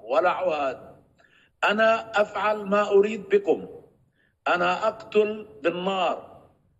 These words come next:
أنا أقتل بالجوع، يعني بالغذاء،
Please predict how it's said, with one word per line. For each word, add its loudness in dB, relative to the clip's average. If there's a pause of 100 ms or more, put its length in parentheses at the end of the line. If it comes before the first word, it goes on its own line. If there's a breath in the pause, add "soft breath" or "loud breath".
أنا -2
أقتل 0
بالجوع، 0 (160)
يعني -6
بالغذاء، -2